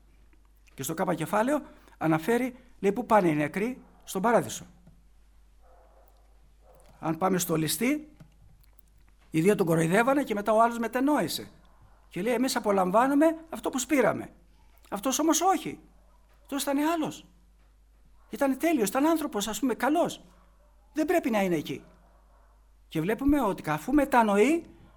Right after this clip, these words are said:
τότε κάτι μπαίνει μέσα του και δεν ζήτησε να τον κατεβάσει από το σταυρό, όπως έλεγε πιο μπροστά, αλλά του λέει,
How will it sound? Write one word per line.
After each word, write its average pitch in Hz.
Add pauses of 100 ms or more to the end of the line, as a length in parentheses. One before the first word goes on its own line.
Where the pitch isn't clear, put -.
(140)
τότε 294 (340)
κάτι 269
μπαίνει 269
μέσα 254
του 208 (840)
και 214
δεν 269
ζήτησε 240
να 175
τον 160
κατεβάσει 160
από -
το 151
σταυρό, 147
όπως 143
έλεγε 143
πιο 139
μπροστά, 135 (720)
αλλά -
του 170
λέει, 214